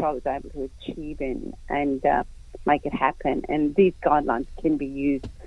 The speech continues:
globally. Um, I'm yet to see it being recognised and used more broadly here in Australia. Uh, I know other countries have used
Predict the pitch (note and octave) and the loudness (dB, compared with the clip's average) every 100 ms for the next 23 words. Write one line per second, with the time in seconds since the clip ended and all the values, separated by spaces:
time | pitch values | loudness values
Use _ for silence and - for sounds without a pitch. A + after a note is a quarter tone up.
0 | - - D#3+ D3+ D#3 D3 - - A#3 - | -14 2 8 8 8 6 4 2 -4 -6
1 | - D#3 D3 C#3 C3+ - - - - - | -6 -2 0 -2 -6 -10 -16 -14 -16 -16
2 | - E3 E3 D#3 - - - E3+ D#3 - | 0 4 4 2 -4 -14 -2 0 2 -2
3 | - E3 C#3+ D3+ - - D3 D#3+ - - | 0 0 2 0 -2 -2 4 4 4 0
4 | D#3+ C#3+ D3+ - C#3+ D#3 D#3 C#3+ - D#3 | 2 2 0 0 0 2 2 2 2 4
5 | C#3+ C3+ C#3 D3 D3+ C#3+ B2+ - - - | 4 6 6 6 4 0 0 -4 -14 0
6 | - F3+ D#3 C#3+ C3+ B2 - C3+ - - | 6 8 8 6 0 -2 -2 -2 0 4
7 | C#3+ D3+ C3+ - - - - - - D3 | 4 6 4 2 -2 -16 -16 -14 -2 0
8 | C#3+ - D#3+ D3+ C3+ C#3 D#3+ - C3+ C#3 | 2 4 4 4 4 2 0 -4 -4 -4
9 | C#3+ C3+ C3+ - | -4 0 0 0